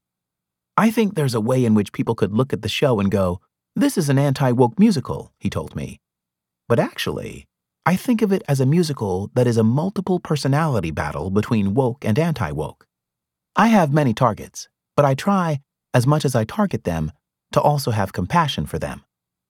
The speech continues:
Contrary to Kelly's self-aware quip in rehearsal,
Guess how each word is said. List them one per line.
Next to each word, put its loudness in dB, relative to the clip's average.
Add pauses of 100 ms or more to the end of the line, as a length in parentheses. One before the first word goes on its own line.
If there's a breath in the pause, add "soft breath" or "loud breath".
(560)
Contrary 2
to -6
Kelly's -2
self-aware 0
quip -2
in -2
rehearsal, -4